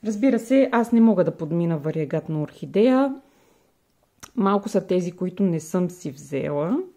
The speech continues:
Почти от всеки вид имам орхидея с вариегатни листа. Просто си ми остават слабост. В случая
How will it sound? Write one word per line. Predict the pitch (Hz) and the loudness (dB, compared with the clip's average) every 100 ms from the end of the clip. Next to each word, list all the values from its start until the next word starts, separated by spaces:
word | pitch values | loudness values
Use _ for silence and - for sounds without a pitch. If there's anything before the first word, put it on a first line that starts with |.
| _ | _
Почти | _ - - 208 | _ -20 -6 -2
от | 208 202 | -2 -4
всеки | - 196 185 180 | -10 -8 -8 -8
вид | 160 - _ - | -10 -12 _ -12
имам | 160 160 151 151 _ - - - - - | -6 -6 -6 -10 _ -20 -20 -20 -20 -10
орхидея | 151 - 147 160 165 | -10 -8 -4 0 0
с | 165 165 | -2 -6
вариегатни | 151 156 143 - 151 156 151 143 | -4 -4 -4 -6 -8 -6 -6 -8
листа. | 151 - 269 294 - | -10 -6 -4 -4 -6
Просто | 339 - - | -8 -8 -20
си | - 269 | -6 -2
ми | 233 | -2
остават | 220 - 165 175 _ _ | -4 -10 -10 -10 _ _
слабост. | - - 165 156 151 151 - _ _ - - - - - | -20 -14 -6 -4 -6 -10 -16 _ _ -20 -20 -20 -20 -20
В | |
случая | - 294 311 - 294 285 285 | -4 0 0 2 4 4 4